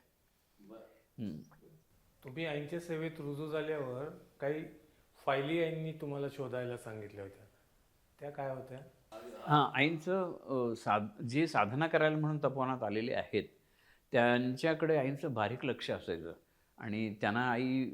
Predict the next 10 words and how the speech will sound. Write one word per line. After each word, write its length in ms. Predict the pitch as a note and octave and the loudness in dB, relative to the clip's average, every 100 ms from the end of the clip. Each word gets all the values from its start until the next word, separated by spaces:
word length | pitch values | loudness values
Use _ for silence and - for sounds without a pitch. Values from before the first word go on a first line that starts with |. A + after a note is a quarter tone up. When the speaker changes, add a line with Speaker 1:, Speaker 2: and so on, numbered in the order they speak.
| - | -6
Speaker 2:
वेळोवेळी 560 | G#2+ G#2+ A2 A2+ A#2 A2 | 0 4 6 6 4 2
वे-, 260 | G#2+ - | -2 -4
वेगळ्या 280 | G#2+ G2+ A2+ | 0 4 4
वेगळ्या 260 | G#2 A2+ G2+ | 4 4 2
साधना 400 | F#2+ F#2 A2+ A2 | -2 -2 -2 0
द्यायच्या 500 | G2 F#2+ A2 F#2 F2+ - | 0 0 0 -2 -4 -12
आणि 160 | - G2 | -12 -10
त्यांच्याकडून 420 | F#2 F2+ G2 G2+ | -10 -8 -8 -8
करून 320 | G2+ G2 G2+ | -6 -6 -6
घ्यायच्या 380 | G2 D#2 D2+ D3+ | -8 -8 -10 -14